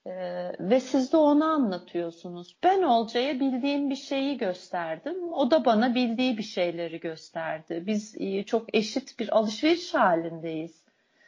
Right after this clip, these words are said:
Ee, ikimiz de memnunuz. Ee, burada bir espri de yapayım bu arada. Ee, kör biriyle birlikte zaman geçirdiğinizde, işte üstünüze kahve dökülünce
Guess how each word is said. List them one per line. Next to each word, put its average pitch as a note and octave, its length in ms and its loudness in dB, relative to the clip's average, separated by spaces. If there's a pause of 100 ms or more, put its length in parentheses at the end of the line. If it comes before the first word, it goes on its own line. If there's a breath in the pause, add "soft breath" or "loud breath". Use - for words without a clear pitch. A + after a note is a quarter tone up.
(220 soft breath)
Ee, G3 140 -2
ikimiz D#4 500 4
de C4 60 6
memnunuz. A#3 760 2 (680 soft breath)
Ee, F#3+ 380 2
burada A3+ 260 2
bir B3+ 120 0
espri A#3 540 0
de C4 60 2
yapayım F3 580 -4
bu F3+ 120 -4
arada. F3 420 -2 (220)
Ee, F#3 400 -8
kör B3+ 300 2
biriyle A3 600 -4
birlikte G#3+ 480 -4
zaman A3 480 -2
geçirdiğinizde, F3+ 1120 -4 (560 soft breath)
işte G#3+ 500 2 (140)
üstünüze A3+ 760 2
kahve A3+ 460 2
dökülünce A3+ 800 -4